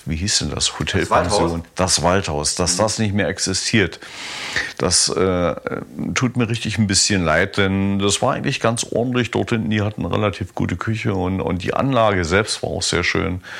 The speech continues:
Speaker 1: Es gibt natürlich in Oranienburg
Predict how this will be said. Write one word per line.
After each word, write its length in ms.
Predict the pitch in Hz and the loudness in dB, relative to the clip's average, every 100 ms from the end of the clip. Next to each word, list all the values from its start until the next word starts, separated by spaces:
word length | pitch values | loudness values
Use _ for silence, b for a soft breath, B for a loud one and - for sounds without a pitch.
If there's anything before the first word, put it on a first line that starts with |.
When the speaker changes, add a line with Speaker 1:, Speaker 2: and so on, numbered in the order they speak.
| B 92 120 B B B B - | B -6 -6 B B B B -2
Speaker 1:
Es 200 | 101 - | -2 0
gibt 160 | - | -4
natürlich 800 | 113 123 135 123 120 110 - - - _ - | -2 0 2 2 2 0 -2 -4 -10 _ 0
in 140 | 147 | 2
Oranienburg 840 | 120 110 90 90 98 87 90 92 | 2 0 2 2 2 2 0 0